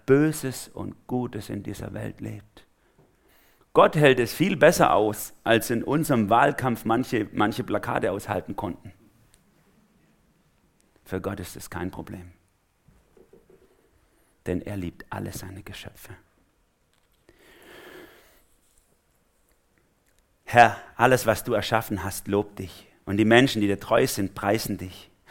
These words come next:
Sie verkünden, wie majestätisch deine Königsherrschaft ist. Sie geben Zeugnis von deiner Macht. Sie wollen den Menschen Gottes gewaltige Taten bekannt machen.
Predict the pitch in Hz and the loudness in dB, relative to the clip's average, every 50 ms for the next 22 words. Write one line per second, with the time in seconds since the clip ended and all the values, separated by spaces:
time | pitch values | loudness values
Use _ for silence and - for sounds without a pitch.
0 | - - - - 113 107 135 - - 127 135 139 147 120 110 107 110 110 110 110 | -20 -14 -8 -4 0 0 0 2 4 4 4 4 4 2 0 2 2 4 4 4
1 | 110 104 101 - - 120 120 117 107 - 110 104 101 98 - - 98 117 123 123 | 4 2 0 0 -2 -2 -2 -2 -4 -4 -4 -2 -2 -2 -4 -2 -2 0 0 -2
2 | - - 101 98 - 98 - - 87 101 - - - 110 104 110 104 104 - 117 | -4 -6 -8 -6 -6 -10 -8 -8 -8 -8 -6 -4 -2 0 0 -2 -2 0 2 4
3 | 127 131 - 120 - - 107 101 98 101 98 101 107 117 120 113 - - - - | 4 2 2 -6 -4 -2 -2 0 0 0 0 2 4 4 4 4 2 -6 -6 -4
4 | 113 98 101 104 107 104 104 107 110 110 - 127 120 104 107 104 104 - - 107 | -2 0 2 2 2 4 4 2 2 0 0 -2 0 -2 -2 -2 -4 -8 -6 -2
5 | 104 107 107 110 104 98 104 98 - - 110 98 104 - - 117 104 107 - - | 0 2 2 0 0 -4 -8 -6 -2 0 0 0 0 -4 -10 -10 -12 -10 -8 -6
6 | 98 85 92 87 - - - 87 - - 82 | -4 -4 -4 -4 -6 -6 -8 -8 -8 -10 -14